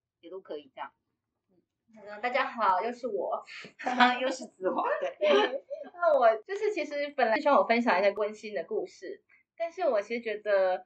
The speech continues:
Speaker 2: 温馨的故事其实就发生在就是你们大家每一天跟自己家里面看护相处，以及这么久的时间，他对家人不离不弃这件事情，我其实就觉得很温馨了。
Speaker 1: 嗯，嗯。
Speaker 2: 这些温馨啊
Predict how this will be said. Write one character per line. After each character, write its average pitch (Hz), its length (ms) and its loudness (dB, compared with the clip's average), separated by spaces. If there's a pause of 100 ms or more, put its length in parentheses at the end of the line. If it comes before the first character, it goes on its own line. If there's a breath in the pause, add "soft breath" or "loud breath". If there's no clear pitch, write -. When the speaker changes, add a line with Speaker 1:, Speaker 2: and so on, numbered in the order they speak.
Speaker 2:
温 302 200 0
馨 311 220 -10
的 254 100 2
故 262 180 -2
事 247 280 -6
其 220 120 -10
实 208 120 -14
就 269 140 4
发 220 200 -4
生 208 240 -6
在 202 340 2 (160 loud breath)
就 - 80 -20
是 220 120 -18
你 208 140 -10
们 160 200 -12
大 196 140 -6
家 190 120 -6
每 185 160 -6
一 151 80 -10
天 175 240 -12
跟 180 220 -8
自 190 80 -20
己 165 100 -12
家 160 180 -6
里 139 60 -8
面 170 80 -12
看 175 220 -20
护 180 100 -20
相 170 280 -18
处， - 80 -20 (100)
以 175 100 -20
及 190 140 -18
这 240 120 -12
么 214 120 -4
久 175 220 -2
的 - 80 -4
时 - 160 -16
间， 262 200 -6
他 175 420 -4 (200)
对 202 140 -8
家 185 220 -2
人 165 100 -6
不 202 80 -6
离 277 260 0
不 - 60 -18
弃 - 220 -8
这 196 120 -2
件 190 80 2
事 196 80 -6
情， 190 100 2
我 160 80 0
其 165 140 -10
实 214 80 -6
就 226 80 0
觉 208 140 4
得 214 60 2
很 147 120 -4
温 170 160 -2
馨 170 240 -18
了。 160 140 -4
Speaker 1:
嗯， 208 100 -10
嗯。 190 380 -14
Speaker 2:
这 294 100 -4
些 285 160 0
温 214 260 -2
馨 214 280 -16
啊 175 180 -6